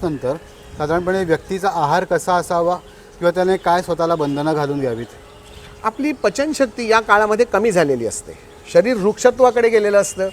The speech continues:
Speaker 2: प-, अग्नी मंद होत गेलेले असतात. त्यामुळे तुमच्या क्षमता ओळखा आणि तुमचा आहार घ्या. तुमचं पचन जेवढं होणार आहे तेवढाच आहार तुम्ही घ्या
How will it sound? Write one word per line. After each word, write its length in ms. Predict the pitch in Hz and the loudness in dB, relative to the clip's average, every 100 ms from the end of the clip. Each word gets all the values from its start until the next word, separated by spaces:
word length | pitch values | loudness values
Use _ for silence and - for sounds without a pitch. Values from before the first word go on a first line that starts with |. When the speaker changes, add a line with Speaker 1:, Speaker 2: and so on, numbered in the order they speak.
| - - - - | -10 -20 -20 -4
Speaker 2:
प-, 60 | 202 196 | 0 2
अग्नी 280 | 180 208 269 | 2 2 2
मंद 260 | 247 233 247 | 2 6 8
होत 160 | 254 | 8
गेलेले 340 | 214 208 196 185 | 6 2 4 2
असतात. 300 | - 135 110 - - - | 0 -6 -8 -14 -18 -6
त्यामुळे 220 | 214 269 | -2 -2
तुमच्या 400 | 269 202 185 277 | 0 -4 0 0
क्षमता 460 | - 220 233 262 254 | 0 -2 0 2 4
ओळखा 440 | 214 - 208 131 - - - | 4 4 0 0 -4 -20 -6
आणि 140 | 240 | -4
तुमचा 340 | 269 254 226 247 | -2 -2 2 2
आहार 260 | 190 190 | 4 2
घ्या. 180 | 143 101 65 - - - - - - | 0 -4 -10 -20 -20 -20 -20 -20 -6
तुमचं 300 | 220 - 285 | -6 0 -2
पचन 460 | 277 208 - 277 233 | 2 -2 0 -2 4
जेवढं 280 | 208 226 | 6 6
होणार 300 | 240 214 214 | 6 6 4
आहे 340 | 208 170 175 254 | 6 4 4 2
तेवढाच 600 | 247 196 185 202 285 302 | 4 4 6 6 4 4
आहार 260 | 220 240 | 4 4
तुम्ही 260 | 220 214 202 | 2 -2 0
घ्या 280 | 175 160 | 4 4